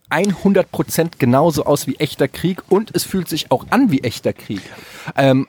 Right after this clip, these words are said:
und du weißt ja, dass du, ähm, Traumata bekommst von sowas. Also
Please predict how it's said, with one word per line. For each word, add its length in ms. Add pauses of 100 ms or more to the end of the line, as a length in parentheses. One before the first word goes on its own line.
(140)
und 120
du 80
weißt 340
ja, 140
dass 260
du, 300
ähm, 460
Traumata 600 (520)
bekommst 680
von 200
sowas. 420
Also 360